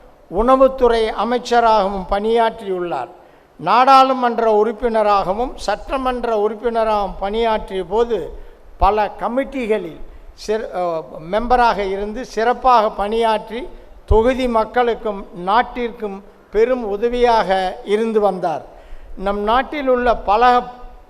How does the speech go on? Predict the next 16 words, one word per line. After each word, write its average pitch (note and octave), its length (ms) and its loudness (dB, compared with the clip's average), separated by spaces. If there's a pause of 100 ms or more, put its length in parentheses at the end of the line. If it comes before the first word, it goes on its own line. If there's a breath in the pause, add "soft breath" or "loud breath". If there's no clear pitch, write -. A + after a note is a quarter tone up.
(180)
பல்கலைக்கழகங்களும் A3 1400 2 (480 loud breath)
மத்திய G#3+ 600 2
மாநில A#3+ 560 2
அரசுகளும் G#3 760 -2 (640 soft breath)
பொது A#3+ 380 2
நிறுவனங்களும், A3+ 1040 0 (320)
நிறுவனங்களான A3 960 2 (260)
Rotary B3 600 -2
and F#3+ 220 -4
Lions G#3+ 500 -2
Club, F#3 160 -4 (600 soft breath)
வெளிநாட்டு B3+ 680 2
பல்கலைக்கழகங்களும் G#3 1300 2 (420 soft breath)
நிறுவனங்களும் A#3 920 0
இவரை G3 340 -2
பாராட்டி A3 880 2